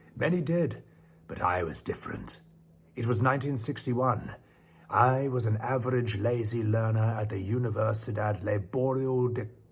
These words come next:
Cordoba, floating around from this, ooh, actually, question chat.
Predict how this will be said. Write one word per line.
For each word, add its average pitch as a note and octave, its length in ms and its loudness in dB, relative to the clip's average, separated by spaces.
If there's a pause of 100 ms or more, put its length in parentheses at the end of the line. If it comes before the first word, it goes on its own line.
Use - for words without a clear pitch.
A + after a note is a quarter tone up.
Cordoba, D3+ 920 0 (580)
floating E3 440 2
around C3+ 540 0
from A2 120 -2
this, A2+ 140 -2
ooh, G#3 580 4
actually, C3+ 680 -2 (500)
question C#3 400 -2
chat. G2 320 -6